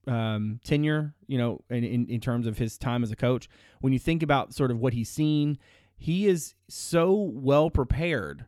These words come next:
for this type of opportunity. Granted, it's at a school that's very different than Clemson. There's a lot that's gonna be harder for him, especially, you know, when it comes to, you know, he can, he can have the, the, the scheme all he wants, but you're not gonna get,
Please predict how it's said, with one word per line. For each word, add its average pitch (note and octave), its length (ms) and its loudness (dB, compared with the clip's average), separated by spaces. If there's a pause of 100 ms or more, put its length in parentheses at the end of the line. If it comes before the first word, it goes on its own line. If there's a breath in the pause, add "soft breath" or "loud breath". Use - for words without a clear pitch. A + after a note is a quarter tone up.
for A#2 580 -2
this C3 300 0
type B2+ 260 -2
of A#2 80 0
opportunity. A#2 680 -4 (280 soft breath)
Granted, E3+ 380 2
it's A#2+ 180 -2
at D3 120 4
a C3 40 4
school D3 280 0
that's B2+ 160 0
very D#3+ 180 2
different E3+ 340 4
than A#2 100 0
Clemson. G#2 360 -4
There's B2 180 0
a C3 40 2
lot B2 400 0
that's - 300 -2
gonna B2+ 240 0
be A#2+ 180 0
harder A#2 420 4
for - 140 -8
him, F#2+ 220 -6
especially, A#2+ 560 -2 (380 soft breath)
you A#2 100 0
know, A2 140 0
when A2 160 -2
it - 80 -6
comes A2+ 280 -2
to, A2 400 -2
you A#2+ 140 -2
know, G2+ 120 -4
he D3 180 -4
can, B2 260 0
he D3 180 2
can G3+ 140 2
have D3 320 2
the, A2 260 -2 (100)
the, G#2 320 -6 (280)
the G#2+ 80 -6
scheme D3 360 2
all G2+ 100 0
he G2 60 -4
wants, A2+ 520 -4
but G2+ 120 -8
you're C#3 140 0
not E3 240 0
gonna B2+ 140 -2
get, C#3 360 -2